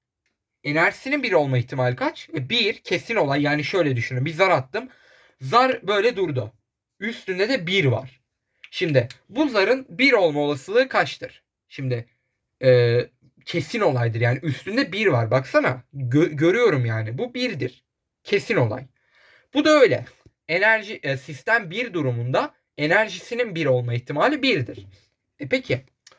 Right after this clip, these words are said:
üsttekini nasıl okuyacağız? Sistem iki durumunda iken enerjinin bir olma ihtimali. E şimdi biliyorum ki sistem iki durumunda. Bir olabilir mi? Olamaz. Sıfır. İmkansız. Zarı attım, iki geldi. O zarın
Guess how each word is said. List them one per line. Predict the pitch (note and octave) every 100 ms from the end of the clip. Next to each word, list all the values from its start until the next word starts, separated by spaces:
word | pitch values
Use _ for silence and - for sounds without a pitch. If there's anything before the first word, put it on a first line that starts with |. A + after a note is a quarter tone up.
| _ _
üsttekini | C3 - G3+ C#4
nasıl | D4 - D3
okuyacağız? | A#2+ C3 B3+ D4+ - _ _ _ _
Sistem | - A3 - D4+ D#4+
iki | F3+ C4+ F#3+
durumunda | D3+ A#2+ A2+ G#2 A#2 - _
iken | C3+ C3 F#3 C4+ - _ _ _ _ _ _ _ _ _ _ _
enerjinin | D#3 G3 C4+ A#3 A#3 D4
bir | C4 A#3+
olma | D#3+ B2+ A2+
ihtimali. | A#2 B2 A2+ B2+ D3
E |
şimdi | C3 E3+ D3+ C3+
biliyorum | D#3 G#3+ D4 C4+
ki | D3+ C3+
sistem | F3+ F3 - A#3+ -
iki | - G#3+
durumunda. | C#3+ A#2 A2 A2 G#2 - _ _ _ - C3
Bir | D3+ G#3
olabilir | G#3 A3+ C4 B3+
mi? | C4+
Olamaz. | D4 B3+ D#3 A#2
Sıfır. | - B3+ - C#3+ -
İmkansız. | D3+ D#3 G3+ F#3 - B2+ - _ _ _ _ _ _
Zarı | C3 F#3+ C4
attım, | B3 - - C#4
iki | F#3+ C#3 G#3
geldi. | C3+ G#2+ A2 - _ _ _
O | F#3+ A#3+
zarın | A#3 A#3+ C4+